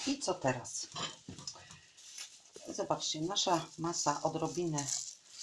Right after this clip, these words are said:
zrobiła się, e, w konsystencji bardziej, bardziej gęsta, tak? E, no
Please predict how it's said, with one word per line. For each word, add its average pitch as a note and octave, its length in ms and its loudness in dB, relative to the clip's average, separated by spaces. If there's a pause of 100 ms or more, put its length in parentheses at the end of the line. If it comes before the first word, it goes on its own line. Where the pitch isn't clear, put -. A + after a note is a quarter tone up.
(100)
zrobiła D#3 600 -2
się, - 180 0
e, - 1600 -8 (1600)
w - 40 -20
konsystencji D#3 760 0
bardziej, C3 540 -2 (500)
bardziej C#3 480 0
gęsta, C#3 720 8 (720)
tak? - 400 -4 (960)
E, D3 320 4 (840)
no G#3+ 240 4